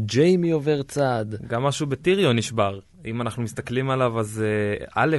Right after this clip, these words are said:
Speaker 2: הוא נשבר כשג'ון מבקר את, אה, דנריז וסצנת, אה, גילוי האריות המרומז, אז, אה, טיריון בחוץ, אה, קצת שבור לב, נראה, נראה שהוא לוקח את זה קשה.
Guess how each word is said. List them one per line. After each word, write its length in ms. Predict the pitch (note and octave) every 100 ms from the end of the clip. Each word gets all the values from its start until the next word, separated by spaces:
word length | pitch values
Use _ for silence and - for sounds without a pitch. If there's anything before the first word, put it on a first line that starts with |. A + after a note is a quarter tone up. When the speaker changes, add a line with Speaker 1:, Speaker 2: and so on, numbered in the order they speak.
| -
Speaker 2:
הוא 100 | A2
נשבר 340 | G#2 G#2+ A#2+
כשג'ון 360 | - G2+ A2+ C3
מבקר 420 | G2 G2 A2 A2
את, 160 | G#2+
אה, 100 | G2
דנריז 540 | F#2+ F#2+ G2+ B2+ G2+ G2
וסצנת, 640 | G2 G2 - A2+ A2 G#2
אה, 40 | G#2
גילוי 340 | G#2 G#2+ G#2+ A#2+
האריות 360 | G#2 G#2 A#2+
המרומז, 600 | D#3+ A2+ G#2 G2+ G2+ B2
אז, 240 | G2+ G2 G#2
אה, 60 |
טיריון 440 | G2+ B2 A2+ G#2 G2 G#2
בחוץ, 520 | G#2+ - A#2 - -
אה, 100 | G#2
קצת 220 | - C#3+
שבור 300 | C#3 C#3 C3
לב, 240 | G#2+ A2 A#2+
נראה, 440 | A2 G#2 A2+ A2 G#2
נראה 160 | G#2+
שהוא 120 | A2+
לוקח 240 | A2+ G2+ G2+
את 60 |
זה 80 | F#2+
קשה. 320 | F#2 F#2+ A2